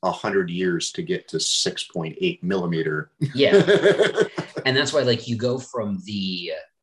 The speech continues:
Speaker 2: trapdoor spring, you go from a, you know, fifty-eight caliber muzzle loader to a trapdoor Springfield, to a slightly upgraded trapdoor Springfield, to, you know, uh, the Krag Jorgensen,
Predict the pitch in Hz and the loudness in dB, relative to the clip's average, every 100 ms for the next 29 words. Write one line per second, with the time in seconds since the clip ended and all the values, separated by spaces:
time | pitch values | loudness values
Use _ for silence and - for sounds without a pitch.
0 | - - 110 147 113 - 113 101 - - | -8 -4 -4 -4 -4 -2 -2 -4 -6 -10
1 | 104 117 120 123 101 98 92 87 85 85 | -4 -4 -4 -4 -6 -4 -6 -6 -8 -10
2 | - 92 - 139 - 135 - - 110 104 | -14 -16 -6 -4 -2 -4 -4 -6 -8 -6
3 | 92 85 92 95 90 80 78 76 - _ | -6 -6 -6 -8 -10 -12 -12 -16 -20 _
4 | _ - - 104 95 90 87 85 - - | _ -6 -2 0 0 -2 -6 -10 -10 -6
5 | 113 110 110 90 - 101 92 90 92 82 | -4 -4 -4 -6 -4 -6 -8 -6 -8 -8
6 | - - 101 92 - 104 92 - 127 - | -12 -14 -8 -6 -4 -4 -6 -8 -8 -4
7 | 104 87 85 - 90 - 85 78 - 85 | -4 -4 -6 -10 -10 -12 -12 -10 -10 -12
8 | 78 87 85 82 - - - - - 98 | -12 -10 -8 -8 -10 -20 -18 -8 -2 0
9 | 95 87 85 82 80 - 104 85 73 - | 0 -2 -6 -10 -12 -12 -10 -10 -10 -14
10 | - 90 80 76 - - 98 82 104 110 | -12 -10 -8 -8 -10 -4 -4 -2 0 2
11 | 107 95 - 95 90 85 | 0 0 0 0 -2 -6